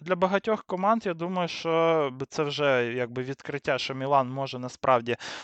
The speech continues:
змагатися за перемоги навіть у спринтах з Горовсом і Педерсеном.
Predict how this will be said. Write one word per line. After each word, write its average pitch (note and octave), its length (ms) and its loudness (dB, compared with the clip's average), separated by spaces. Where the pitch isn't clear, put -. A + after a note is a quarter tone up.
змагатися C3 920 2
за C3+ 140 -2
перемоги C#3+ 880 -2
навіть C3 360 -6
у C#3 40 -10
спринтах C#3 640 -2
з C3 100 -10
Горовсом D3 600 -2
і D3+ 40 -8
Педерсеном. F#3 720 2